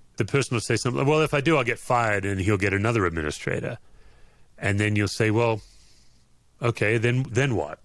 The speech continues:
Like, is your well-being what's more important,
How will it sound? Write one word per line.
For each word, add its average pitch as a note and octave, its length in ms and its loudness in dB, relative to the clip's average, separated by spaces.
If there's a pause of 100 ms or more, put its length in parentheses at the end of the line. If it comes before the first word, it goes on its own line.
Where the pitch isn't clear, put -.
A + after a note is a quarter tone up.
Like, G2+ 220 0
is F#2+ 180 0
your A#2+ 280 4
well-being G#2+ 840 0 (520)
what's A#2 240 -2
more A#2 160 2
important, G2 540 -2